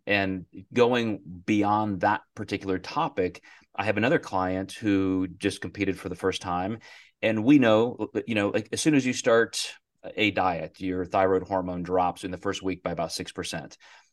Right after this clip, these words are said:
Dopamine drops by up to seventy percent in just a couple weeks. And all of these things happening hormonally, neurochemically, we don't know. We don't have all the long-term results that you're not an outlier that never rebounds completely fully.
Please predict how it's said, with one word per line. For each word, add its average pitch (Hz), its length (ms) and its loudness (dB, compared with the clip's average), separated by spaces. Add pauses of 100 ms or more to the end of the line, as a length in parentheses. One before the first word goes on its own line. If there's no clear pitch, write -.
(160)
Dopamine 110 640 2
drops 98 480 4
by 95 320 2
up - 200 -6
to 104 100 -4
seventy 123 640 0
percent 90 580 -4
in 92 140 -8
just 95 180 -6
a - 40 -14
couple 92 260 -4
weeks. 80 360 -8 (400)
And 113 200 0
all 127 180 6
of 147 80 6
these 143 220 6
things 117 220 0
happening 98 880 -4
hormonally, 107 600 0
neurochemically, 95 920 0 (680)
we 113 220 0
don't 196 200 2
know. 98 360 -2
We - 100 2
don't 165 100 2
have 165 120 4
all 110 100 6
the 101 40 4
long-term 95 480 2
results 92 440 2
that 95 260 0
you're 98 140 0
not 98 160 2
an 95 160 -6
outlier 90 680 -2
that 92 280 -2
never 101 420 0
rebounds 92 560 -2
completely 92 600 -6
fully. 104 680 -2